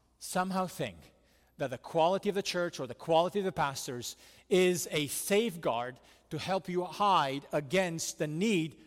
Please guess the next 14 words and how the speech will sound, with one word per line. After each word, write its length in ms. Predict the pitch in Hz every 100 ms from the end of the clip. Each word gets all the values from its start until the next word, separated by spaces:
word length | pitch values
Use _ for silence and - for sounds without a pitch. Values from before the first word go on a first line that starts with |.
| _ -
to 80 |
continue 400 | 165 151 156 170
to 100 | 180
confirm 400 | 190 175 151 139
the 120 | 131 127
gospel 520 | 127 107 - 101 - _ _ _ _ _ _
over 340 | 156 127 98 -
and 160 | 143 139
over 360 | 135 107 98 -
and 180 | 123 117
regularly 540 | 139 117 107 98 90 _ -
with 140 | 113
each 180 | 107 -
other. 180 | 101